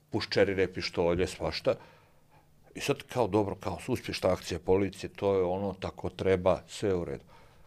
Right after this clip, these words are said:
I onda ti sad vidiš da je u policiji najnesigurnije. Znači, ja ne znam gdje bi se to moglo desiti, kako je to,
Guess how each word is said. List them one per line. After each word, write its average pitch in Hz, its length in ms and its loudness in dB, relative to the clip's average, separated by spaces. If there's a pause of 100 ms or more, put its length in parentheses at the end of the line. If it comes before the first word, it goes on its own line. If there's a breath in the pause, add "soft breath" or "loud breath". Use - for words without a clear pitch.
(460)
I 82 100 -12
onda 98 380 -4 (480)
ti 104 140 -6
sad 107 140 -2
vidiš 101 320 0
da 127 60 2
je 120 60 4
u 117 60 -2
policiji 92 440 -4
najnesigurnije. 131 880 2 (540 soft breath)
Znači, - 320 -6 (400)
ja 101 160 -2
ne 85 160 -8
znam 104 200 -4
gdje 131 140 2
bi 131 80 -4
se 147 140 -4
to 165 180 6
moglo 160 300 6
desiti, 175 480 4
kako - 300 6
je 147 80 10
to, 185 340 8